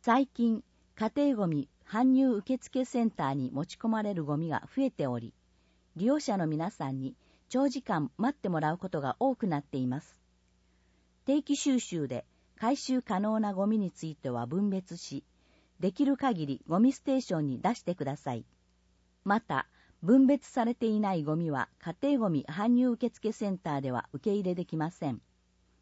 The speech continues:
場内では再分別できませんので、持ち帰ってもらうことになります。ゴミを持ち込むときは分別をするようにしてください。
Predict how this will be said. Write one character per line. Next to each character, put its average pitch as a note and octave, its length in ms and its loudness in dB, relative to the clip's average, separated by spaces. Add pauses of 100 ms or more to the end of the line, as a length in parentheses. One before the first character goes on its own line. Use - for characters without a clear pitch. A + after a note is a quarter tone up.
(340)
場 C#4+ 180 4
内 G3 240 2
で C#3 100 -4
は B2 200 -2 (360)
再 C4+ 280 2
分 B3 240 4
別 A#3 220 -2
で G#3+ 100 0
き G#3+ 100 -4
ま G#3 140 -2
せ G3+ 120 -4
ん E3+ 120 0
の B2+ 100 -4
で、 A#2+ 180 -8 (340)
持 F#3 120 0
ち - 120 -16
帰 C#4+ 180 2
っ C#4+ 40 0
て - 140 -6
も D#3+ 140 2
ら D3 100 2
う D3+ 60 -2
こ E3 100 -8
と D3+ 120 -4
に C#3+ 120 0
な B2+ 100 -4
り C3 120 -4
ま C3 160 -2
す。 - 180 -20 (840)
ゴ F3+ 140 4
ミ C4 180 10
を A#3+ 40 6
持 E3+ 140 2
ち - 100 -12
込 G3+ 140 -2
む F3+ 80 0
と D3+ 140 -10
き - 160 -8
は C3 160 -4 (360)
分 B3+ 220 6
別 B3 260 0
を A#3+ 60 2
す A#3 180 -2
る G#3+ 80 0
よ A3+ 160 2
う F3+ 40 0
に D3 100 0
し - 60 -12
て - 100 -6
く D3 120 -6
だ C#3+ 120 -8
さ C#3 200 -8
い。 A2+ 100 -8